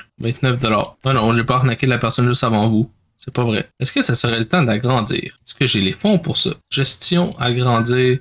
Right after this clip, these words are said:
Trois cent cinquante, j'ai pas de l'argent. Mais pourquoi ? Bonjour à vous deux. Un beau petit couple qui vient magasiner ensemble. Est-ce que vous êtes, vous prenez, vous prenez les mêmes produits alors que vous êtes en couple ?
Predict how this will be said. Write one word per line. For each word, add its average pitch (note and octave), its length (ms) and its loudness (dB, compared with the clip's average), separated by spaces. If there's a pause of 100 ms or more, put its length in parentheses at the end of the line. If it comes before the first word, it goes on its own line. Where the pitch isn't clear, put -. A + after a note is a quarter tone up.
(140)
Trois C#3+ 100 -4
cent C#3 100 0
cinquante, A#2+ 360 2
j'ai G#2+ 100 -2
pas G#2+ 160 -4
de G#2 60 -2
l'argent. G2+ 320 -4 (460)
Mais D3 160 -2 (100)
pourquoi ? D#4 400 -2 (240)
Bonjour A#2+ 460 0
à C3 60 2
vous D3+ 100 2
deux. A3+ 240 2 (160)
Un A2 140 0
beau B2 240 0
petit - 220 -4
couple C#3 220 -2
qui - 120 -4
vient A#2+ 120 2
magasiner A#2+ 460 0
ensemble. F#3+ 480 0 (280)
Est-ce - 80 -8
que B2 80 -4
vous A#2 160 0
êtes, G2+ 100 -4 (180)
vous B2+ 220 -2
prenez, C3 420 0 (360)
vous A2+ 80 -2
prenez C3+ 260 0
les C#3+ 140 2
mêmes C#3+ 160 4
produits B2 280 -2
alors B2+ 200 2
que C3 40 2
vous B2 140 0
êtes C3 80 -4
en A2+ 140 0
couple ? G2+ 240 -2